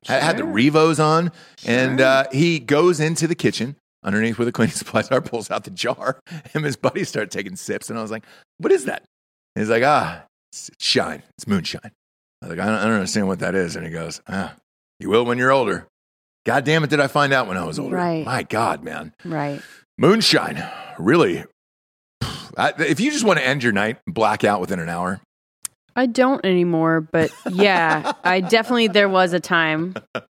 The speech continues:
Speaker 2: You know, I don't do shots anymore.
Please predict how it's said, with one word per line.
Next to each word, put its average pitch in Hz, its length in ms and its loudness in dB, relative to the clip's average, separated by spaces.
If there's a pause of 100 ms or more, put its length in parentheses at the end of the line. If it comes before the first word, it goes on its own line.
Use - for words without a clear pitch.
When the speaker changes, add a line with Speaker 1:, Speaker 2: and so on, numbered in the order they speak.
(560)
Speaker 2:
You 196 80 -2
know, 165 120 2
I 165 100 2
don't 180 220 0
do 208 140 -2
shots 175 480 0
anymore. 190 720 -2